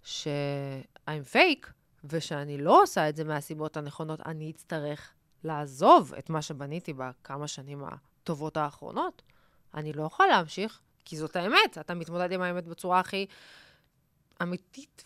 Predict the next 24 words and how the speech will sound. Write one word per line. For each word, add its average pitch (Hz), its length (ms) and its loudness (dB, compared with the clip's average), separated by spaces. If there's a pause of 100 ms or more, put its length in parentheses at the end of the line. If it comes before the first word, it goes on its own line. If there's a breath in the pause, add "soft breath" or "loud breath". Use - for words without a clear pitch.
(100)
ובוטה 160 540 -8
שיש, 208 580 -6
וזה 143 460 -6
היה 139 220 -10 (680)
קצת 311 220 -10
מאתגר, 196 500 0 (1120 soft breath)
אבל 160 400 -2
העדפתי 185 960 0
לדעת 180 840 6 (880)
שאני 156 340 -8
עושה 160 340 -2
את 156 80 -8
זה 156 120 -4
מהסיבות 151 480 -4
הנכונות 165 640 -2
ולהמשיך, 151 1400 -4
או 185 140 -2
אם 175 140 -4
אני 170 100 -6
עושה 165 200 -4
את 175 60 -2
זה 170 60 -8
מהסיבות 160 420 -8
הלא 160 220 10